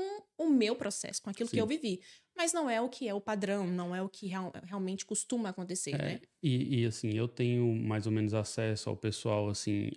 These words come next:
Speaker 2: é, lá do futebol que tiveram experiências diferentes,
Speaker 1: Sim.
Speaker 2: né? Que,
Speaker 1: Uhum.
Speaker 2: é, tem gente que tá com o mesmo processo, mas com experiências totalmente diferentes. Então, é, a imigração é uma, é uma zona
Speaker 1: É uma
Speaker 2: muito cinza.
Speaker 1: caixa Pandora.
Speaker 2: É uma caixa de Pandora, assim, é um
Speaker 1: É.
Speaker 2: negócio que,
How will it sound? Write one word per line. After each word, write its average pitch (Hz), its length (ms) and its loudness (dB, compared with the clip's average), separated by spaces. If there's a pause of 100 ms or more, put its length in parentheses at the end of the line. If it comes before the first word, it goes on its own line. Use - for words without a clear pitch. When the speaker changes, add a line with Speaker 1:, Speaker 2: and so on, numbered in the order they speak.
Speaker 2:
é, 101 280 -2
lá 104 180 2
do 101 100 -2
futebol 107 600 0
que 110 520 -4 (360)
tiveram 117 380 2
experiências 120 520 0
diferentes, 123 480 0
Speaker 1:
Sim. 262 120 -2
Speaker 2:
né? 113 260 0
Que, 113 300 -2
Speaker 1:
Uhum. 240 140 -4
Speaker 2:
é, 117 280 2
tem 117 220 -2
gente 117 220 0
que 120 80 -8
tá 120 180 -2
com 123 120 0
o - 20 4
mesmo 135 240 4
processo, 143 480 -2
mas 147 180 -2
com - 80 -4
experiências 131 580 0
totalmente 131 520 0
diferentes. 131 580 0
Então, 117 440 2 (560)
é, 101 420 0 (420)
a 123 80 2
imigração 127 720 2
é 127 40 0
uma, 120 460 -2 (160)
é 123 60 -20
uma 113 220 -2
zona 104 240 0
Speaker 1:
É - 20 -2
uma 101 200 0
Speaker 2:
muito 107 180 2
cinza. 101 480 0
Speaker 1:
caixa 208 240 -2
Pandora. 196 340 -8 (320)
Speaker 2:
É 113 60 -2
uma 113 80 0
caixa 113 240 -2
de 113 80 -4
Pandora, 101 400 0
assim, 101 180 -2
é - 20 0
um 110 60 0
Speaker 1:
É. - 20 2
Speaker 2:
negócio 107 360 0
que, 107 240 0